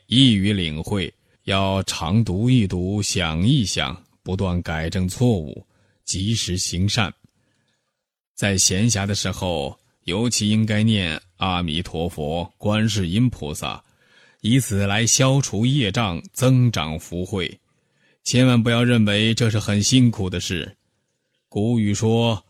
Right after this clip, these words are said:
，“少壮不努力，老大徒伤悲。”现在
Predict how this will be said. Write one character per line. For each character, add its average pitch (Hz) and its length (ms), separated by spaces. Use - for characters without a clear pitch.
，“少 120 400
壮 117 260
不 120 160
努 104 240
力， 117 320
老 95 400
大 113 280
徒 98 280
伤 107 260
悲。” 113 260
现 87 280
在 85 360